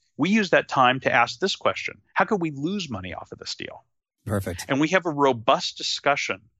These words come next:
Speaker 1: about the ways in which this deal could go south and the ways in which we could end up losing money off of it.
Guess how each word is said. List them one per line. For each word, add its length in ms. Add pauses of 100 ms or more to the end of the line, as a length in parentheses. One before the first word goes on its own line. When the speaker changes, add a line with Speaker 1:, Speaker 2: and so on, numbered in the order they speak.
(220)
Speaker 1:
about 240
the 80
ways 520
in 140
which 300
this 180
deal 320
could 180
go 200
south 400 (400)
and 100
the 40
ways 420
in 80
which 180
we 80
could 140
end 240
up 120
losing 560
money 400 (160)
off 220
of 120
it. 120